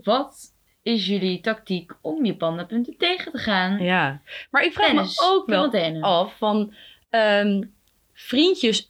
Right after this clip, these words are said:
Speaker 2: überhaupt. Ja, ik kan daar weinig over zeggen, maar jij hebt natuurlijk een vriendje. Ehm, ja, zie jij die, ja, ik weet dat natuurlijk wel, maar zie jij die,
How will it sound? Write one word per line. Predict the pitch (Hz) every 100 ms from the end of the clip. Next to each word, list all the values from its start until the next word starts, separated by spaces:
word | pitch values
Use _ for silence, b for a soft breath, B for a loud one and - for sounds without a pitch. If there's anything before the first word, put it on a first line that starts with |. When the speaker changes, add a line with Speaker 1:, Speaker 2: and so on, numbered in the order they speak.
| 254
Speaker 2:
überhaupt. | 247 208 202 247 170 - - - - _ _ _ b b b b
Ja, | 170 - -
ik | 190 185
kan | 185 165
daar | 156 156
weinig | 170 165 156
over | 160 151 156
zeggen, | 226 226 190 220
maar | 196 185
jij | 202 220 190
hebt | 180
natuurlijk | 170 175 160 151
een |
vriendje. | 147 151 143 139 156 247 _ B B B -
Ehm, | 220 202 196 190 185 185 _ _ _ _ _ _ _ _ _ _ _
ja, | 170 175 160 -
zie | 175 160 226
jij | 233 214 208
die, | 185
ja, | 175
ik | 156 156
weet | 165 190
dat | 196
natuurlijk | 175 156 156 151
wel, | 147
maar | 160 165
zie | 233 254
jij | 220 175 170
die, | 185 180 175